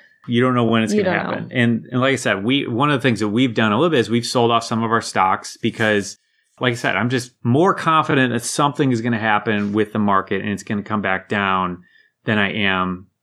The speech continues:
Speaker 1: that it's just gonna continue like this for the next ten years.
Speaker 2: So,
Speaker 1: So I wanna
Speaker 2: I'll
Speaker 1: be a little more cash strong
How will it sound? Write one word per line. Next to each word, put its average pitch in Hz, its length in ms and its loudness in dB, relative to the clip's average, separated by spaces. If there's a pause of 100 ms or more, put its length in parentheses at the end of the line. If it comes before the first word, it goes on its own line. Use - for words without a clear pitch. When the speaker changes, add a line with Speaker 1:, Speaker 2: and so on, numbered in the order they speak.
(120)
Speaker 1:
that 110 220 2
it's 95 120 0
just 110 180 -4
gonna 104 120 0
continue 101 420 2
like 90 180 2
this 98 140 -2
for - 80 -4
the 95 80 -2
next 92 220 -6
ten 92 160 -4
years. 87 360 -6
Speaker 2:
So, 240 240 0
Speaker 1:
So 107 140 2
I 131 140 0
wanna 165 180 2
Speaker 2:
I'll 143 60 -2
Speaker 1:
be 139 140 2
a 131 60 0
little 120 180 0
more 101 120 0
cash 123 420 -2
strong 98 600 0